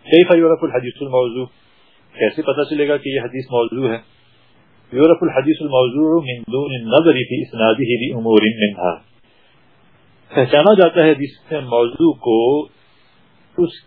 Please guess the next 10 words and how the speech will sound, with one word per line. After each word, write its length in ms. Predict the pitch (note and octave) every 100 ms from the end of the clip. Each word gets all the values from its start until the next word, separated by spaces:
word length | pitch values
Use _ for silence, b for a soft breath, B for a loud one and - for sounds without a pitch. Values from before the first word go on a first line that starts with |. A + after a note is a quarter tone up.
| _ _
کی 180 | G#3 G#3 -
اسناد 720 | - C#3 A#2+ A#2 C3 E3 D#3+
میں 340 | C#3+ C#3 E3+
غور 300 | D3+ B2 C3
و 100 | D#3+
فکر 380 | D#3 C3+ E3 D#3+
کرنے 480 | D#3+ C3+ B2 C#3 C#3+
کے 360 | D3 E3 -
علاوہ 380 | B2+ D3 C3+ A2 - _ _
چند 180 | D3+ C#3+